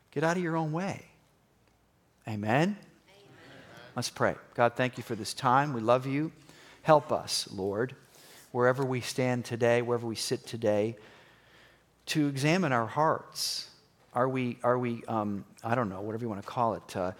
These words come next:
Speaker 1: convenience Christians? Or are we serious about being a believer? Are we, are we, help us to be,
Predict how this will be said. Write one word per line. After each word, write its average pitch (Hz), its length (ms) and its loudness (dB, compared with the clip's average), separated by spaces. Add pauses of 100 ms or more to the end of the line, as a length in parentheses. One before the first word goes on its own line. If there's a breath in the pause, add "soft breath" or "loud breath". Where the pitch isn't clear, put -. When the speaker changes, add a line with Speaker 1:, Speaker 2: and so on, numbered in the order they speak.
(580 loud breath)
Speaker 1:
convenience 120 880 -4
Christians? 156 800 -4 (560 soft breath)
Or 117 160 0
are 120 180 2
we 123 360 -4
serious - 840 -4 (400)
about 107 600 -8 (1500 soft breath)
being 107 260 -6
a 98 40 -14
believer? 104 500 -10 (300)
Are 117 100 -4
we, 107 280 -6 (280 loud breath)
are 107 160 -6
we, 107 260 -6
help 127 380 0
us 113 140 -2
to 107 140 -6
be, 104 320 -6